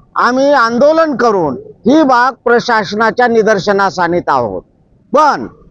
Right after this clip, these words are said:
रडल्याशिवाय आम्हाला या देशामध्ये काही मिळत नाही,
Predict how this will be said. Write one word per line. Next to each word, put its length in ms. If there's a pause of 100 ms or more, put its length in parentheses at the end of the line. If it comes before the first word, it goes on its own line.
(420)
रडल्याशिवाय 840
आम्हाला 480
या 220
देशामध्ये 640
काही 520
मिळत 340
नाही, 400